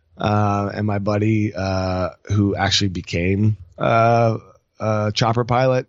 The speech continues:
and went to fi-, <laughs> fighter school and all that, uh, he stayed shorter, and, uh,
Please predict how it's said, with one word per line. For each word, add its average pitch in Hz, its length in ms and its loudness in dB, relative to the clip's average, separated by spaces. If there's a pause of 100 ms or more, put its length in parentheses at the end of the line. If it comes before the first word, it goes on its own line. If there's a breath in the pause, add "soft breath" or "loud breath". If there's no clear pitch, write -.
and 95 180 -10
went 101 160 -10 (140)
to 98 160 -8
fi-, 104 360 -2
<laughs> - 0 -
fighter 151 420 0
school 143 280 -2
and 127 100 -2
all 127 140 -2
that, 123 340 -2
uh, 107 220 -10
he 107 240 -6
stayed 110 280 -6
shorter, 104 440 -6
and, 92 400 -10
uh, 87 260 -8